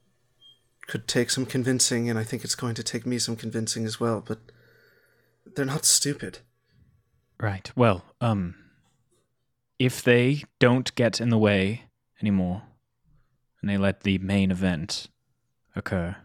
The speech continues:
Speaker 2: then we can mark them to, to be spared.
Speaker 1: Just give me one second. I'm gonna run down the stairs.
Speaker 2: Okay, yeah, you run down as you hear this, like,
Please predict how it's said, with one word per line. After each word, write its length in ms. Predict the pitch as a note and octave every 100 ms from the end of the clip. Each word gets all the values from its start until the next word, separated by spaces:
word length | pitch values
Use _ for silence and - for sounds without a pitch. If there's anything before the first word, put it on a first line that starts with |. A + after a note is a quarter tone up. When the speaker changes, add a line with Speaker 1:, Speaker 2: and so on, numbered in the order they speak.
| _ _ -
Speaker 2:
then 220 | G2 F#2 - _ _ _ _ _ _ _ _ -
we 160 | A#2+
can 160 | A2 A2
mark 240 | G#2+ F#2
them 200 | - E2+ E2+
to, 300 | - E2+ F#2+ - - _ _ _ _ _ _ _ _
to 100 | -
be 120 | G2+ F#2+
spared. 420 | - E2+ - - _ _ _ _ _ _ _ _ _ -
Speaker 1:
Just 380 | C#3+ - - _ _
give 140 | D3+ B2+
me 120 | A#2
one 200 | A2 G#2+
second. 380 | - G#2 A2 G#2 _ _ - - _ _ _ _ _ _ _
I'm 120 | - B2
gonna 120 | A#2+
run 260 | G#2+ A2 A2
down 300 | G#2+ G2+ F#2+
the 100 | F2+
stairs. 380 | - - - - - _ -
Speaker 2:
Okay, 160 | -
yeah, 220 | A#2+ A#2 G2+
you 200 | G#2+ A#2+
run 220 | A#2 A#2
down 260 | A2 A2
as 220 | G#2+ G#2 A2
you 80 |
hear 280 | G2+ - A#2+
this, 280 | A2+ A2 -
like, 160 | G2+